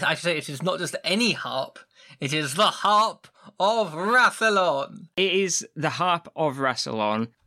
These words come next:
Speaker 2: which opens a room in which stands a man wearing the coronet of Rassilon, who is trying to get to the tomb of Rassilon to learn the secret of Rassilon.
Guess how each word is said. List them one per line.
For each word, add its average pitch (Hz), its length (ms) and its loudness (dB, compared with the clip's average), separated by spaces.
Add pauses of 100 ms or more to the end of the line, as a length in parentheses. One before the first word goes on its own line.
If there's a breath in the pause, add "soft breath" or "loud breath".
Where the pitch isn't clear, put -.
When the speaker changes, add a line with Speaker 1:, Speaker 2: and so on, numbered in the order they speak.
(200)
Speaker 2:
which 151 320 -2
opens 143 380 0
a 135 80 -2
room 139 360 0
in 127 120 2
which - 220 -4
stands 143 300 -2
a 143 40 -2
man 180 260 0
wearing 151 260 0
the 135 80 -2
coronet 170 500 -2
of 120 120 -4
Rassilon, 120 560 0
who 127 80 -2
is 127 80 -2
trying 147 240 -2
to 143 80 -4
get 139 200 -2
to 143 80 -12
the 135 120 -4
tomb 175 320 -2
of 120 100 -2
Rassilon 120 520 -2
to 123 80 -6
learn 127 160 -2
the 127 60 -2
secret 151 440 -2
of 113 120 -6
Rassilon. 104 600 -4